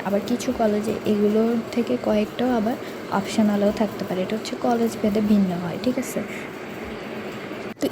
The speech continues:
এগুলোর মধ্যে কোনটা তুমি নিবে একটু পরে আলোচনা করব। তো দেখো, তোমাদের ঐচ্ছিক বিষয় অর্থাৎ চতুর্থ সাবজেক্ট কোনগুলো? তো দেখো, কিছু কলেজে অতিরিক্ত থাকে, যেমন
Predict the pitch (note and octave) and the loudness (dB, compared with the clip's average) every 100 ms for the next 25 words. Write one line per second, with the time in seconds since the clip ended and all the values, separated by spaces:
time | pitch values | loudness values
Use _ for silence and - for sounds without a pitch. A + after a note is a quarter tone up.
0 | C#4 B3+ C4+ C#4 D4 C#4 C#4+ - - C4+ | 4 6 6 6 6 2 -2 -8 -2 6
1 | B3+ B3+ C4+ C#4+ C4+ A3+ F#3 F3+ G#3 D4+ | 6 6 2 2 4 4 2 0 -2 0
2 | B3+ - - A#3 G3+ F3+ F3+ F#3 G3 F#3 | -4 -2 -4 0 2 2 0 0 0 -2
3 | F#3 - F#3 G3 C4 - - - A3+ G#3+ | -4 -2 -2 0 -2 -2 -8 -6 0 2
4 | A#3+ - G#3+ - A3 G#3+ A#3+ C4 - G#3+ | 2 2 2 2 2 2 0 0 0 0
5 | - C4+ A#3+ A3 G3+ G#3 G3+ A3 - - | 0 -4 0 0 2 0 2 -2 -2 -2
6 | B3+ B3 C4 - C#4+ - A3 G3 G3 - | 0 2 0 -2 -4 -2 -2 0 -2 0
7 | - A3 F#3+ F3 G3+ C4 - - F#3+ G3 | 2 4 4 2 0 -2 -6 -4 -2 -2
8 | G3+ A3+ B3 - - - - - - A#3+ | -2 -2 -2 -4 -8 -8 -8 -8 -2 -2
9 | - B3+ A#3 G#3+ G#3+ A3 - - A3 B3 | 0 2 4 4 2 0 0 0 2 2
10 | A#3+ A3+ - B3+ B3+ G#3 F3+ F#3 G3 F#3+ | 2 0 0 0 0 -4 -4 -2 0 2